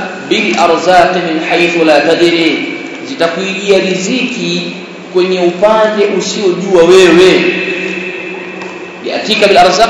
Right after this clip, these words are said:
من حيث لا تدري. Lakini pia angalia, فقد رزق الطير والحوت في البحر. Allah subhanahu wa ta'ala amemruzuku ndege, amewaruzuku ndege. Ndege hao unawajua wewe, anawapa riziki.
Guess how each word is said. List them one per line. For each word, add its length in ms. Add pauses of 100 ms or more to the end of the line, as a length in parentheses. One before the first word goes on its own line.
من 140
حيث 300
لا 60 (140)
تدري. 280 (1120)
Lakini 300
pia 320
angalia, 480 (960)
فقد 260
رزق 360
الطير 420
والحوت 500
في 140
البحر. 420 (1040)
Allah 300
subhanahu 580
wa 80
ta'ala 480 (420)
amemruzuku 920
ndege, 520 (1000)
amewaruzuku 800
ndege. 520 (120)
Ndege 320
hao 120
unawajua 420
wewe, 260
anawapa 460
riziki. 640